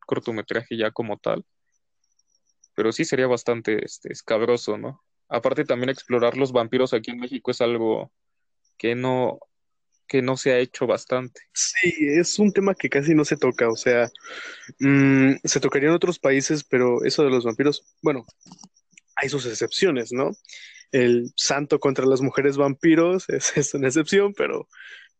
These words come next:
Speaker 2: mm, lejos de eso, tocar ese tema aquí no es muy común.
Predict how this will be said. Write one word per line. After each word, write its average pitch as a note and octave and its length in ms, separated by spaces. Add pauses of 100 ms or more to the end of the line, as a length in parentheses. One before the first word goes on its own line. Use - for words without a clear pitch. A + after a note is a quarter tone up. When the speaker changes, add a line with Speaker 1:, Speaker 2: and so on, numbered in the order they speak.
(100)
Speaker 2:
mm, D3 420
lejos D#3 340
de C3+ 160
eso, C#3 220
tocar B2+ 300
ese C#3 200
tema A#2 380
aquí C3 400
no C3 200
es B2+ 140
muy C3+ 160
común. A2+ 420